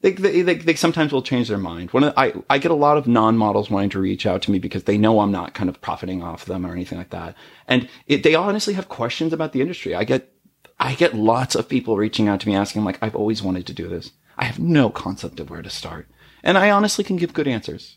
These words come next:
I'm not the type of person who's jaded in an industry and be like, "Just so you know, this is gonna ruin your life. Da, da, da. I've, I wish I would never have started." I, that's, you know, a part of the, the father role I play in porn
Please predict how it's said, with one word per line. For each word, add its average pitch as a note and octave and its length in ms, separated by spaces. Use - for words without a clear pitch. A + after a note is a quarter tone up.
I'm C#3+ 280
not D3+ 220
the F3 60
type C#3 360
of - 100
person G#2+ 320
who's A2 160
jaded G#2 400
in A2 120
an G#2 140
industry G#2 280
and G#2 40
be F#2 60
like, F#2+ 140
"Just - 180
so - 80
you - 120
know, - 120
this - 160
is - 20
gonna F#2 160
ruin F#2 240
your F2+ 120
life. E2+ 380
Da, A#2+ 100
da, G#2+ 160
da. G2+ 280
I've, F#2 140
I A2 60
wish A#2 180
I A2 60
would F#2+ 100
never G#2 180
have F#2+ 100
started." F#2+ 380
I, G#3 80
that's, G#3 320
you G3 80
know, F3+ 180
a - 100
part - 440
of F3 160
the, D#3+ 80
the A#2 180
father G#2 380
role A#2+ 460
I G2+ 80
play G2+ 240
in G2+ 100
porn - 520